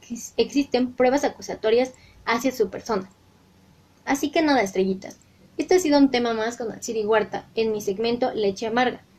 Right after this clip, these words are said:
Sé que me he quedado corta de información, pero el tiempo se nos ha acabado. No se olviden que pueden escribirme todas sus dudas o sugerencias en la caja de comentarios. Estaré gustosa de indagar para traer temas nuevos.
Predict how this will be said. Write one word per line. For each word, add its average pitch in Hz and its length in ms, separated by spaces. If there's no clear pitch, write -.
Sé 302 220
que 359 100
me 320 100
he - 40
quedado 220 400
corta 226 220
de 220 60
información, 202 680
pero 233 140
el 233 100
tiempo 269 260
se 247 120
nos 190 200
ha 202 60
acabado. 196 460
No 285 140
se 320 140
olviden 262 380
que 220 100
pueden 247 360
escribirme 240 500
todas 294 340
sus 208 180
dudas 202 260
o 196 60
sugerencias 240 680
en 226 120
la 208 100
caja 226 240
de 226 140
comentarios. 190 640
Estaré 247 320
gustosa 254 460
de 226 60
indagar 196 500
para 202 260
traer 233 280
temas 202 280
nuevos. 208 260